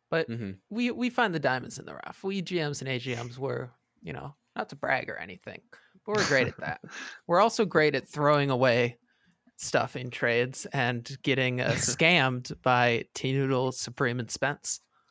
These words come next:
Speaker 2: That's true.
Speaker 3: Yeah, they do a good job, especially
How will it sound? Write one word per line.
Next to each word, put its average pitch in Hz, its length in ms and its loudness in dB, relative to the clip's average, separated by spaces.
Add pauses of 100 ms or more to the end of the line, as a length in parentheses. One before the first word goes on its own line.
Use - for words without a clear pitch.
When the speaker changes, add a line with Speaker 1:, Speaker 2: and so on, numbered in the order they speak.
(640)
Speaker 2:
That's - 140 -14
true. 101 280 -8 (380)
Speaker 3:
Yeah, 127 360 -6 (400)
they 131 120 0
do 175 320 0 (360)
a 131 60 -4
good 117 200 -4
job, 104 320 -4
especially 101 520 -8